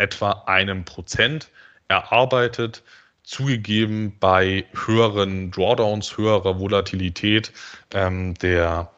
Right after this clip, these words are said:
Total Return Drawdown beim, beim B X M, der lag in der Finanzkrise und im Shutdown, äh, nicht Shutdown-Crash, sondern im, im Dotcom-Crash, in der Finanzkrise und im Dotcom-Crash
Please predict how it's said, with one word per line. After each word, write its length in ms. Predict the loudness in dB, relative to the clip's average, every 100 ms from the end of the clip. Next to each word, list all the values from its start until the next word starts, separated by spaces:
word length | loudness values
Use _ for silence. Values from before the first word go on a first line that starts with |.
| _
Total 340 | 2 2 4 2
Return 420 | 2 0 0 2
Drawdown 560 | 2 4 2 0 -2
beim, 500 | 0 2 0 -2 -6 -12 -20 -14 0
beim 260 | 0 2
B 180 | 0 0
X 200 | -2 -8
M, 320 | -4 -4 -2 -2
der 140 | -2
lag 360 | 2 0 0 -4
in 120 | -2
der 100 | -2
Finanzkrise 1000 | -2 -2 -2 -4 -8 -4 -2 0 -2 -2 -14 -20 -10
und 120 | -4
im 100 | -2
Shutdown, 460 | 0 0 2 2 6
äh, 320 | 4 4 0
nicht 400 | -12 -12 -8 -4
Shutdown-Crash, 600 | -2 0 -2 0 0 -2
sondern 400 | -4 -4 -4 -4
im, 240 | -6 -8 -8
im 280 | -8 -10 -12 -6 0
Dotcom-Crash, 720 | 0 2 0 2 2 2 -2
in 60 |
der 60 | -6
Finanzkrise 540 | -4 -6 -4 -4 -2
und 140 | -4 -4
im 80 |
Dotcom-Crash 680 | -2 -4 -4 -4 2 2 0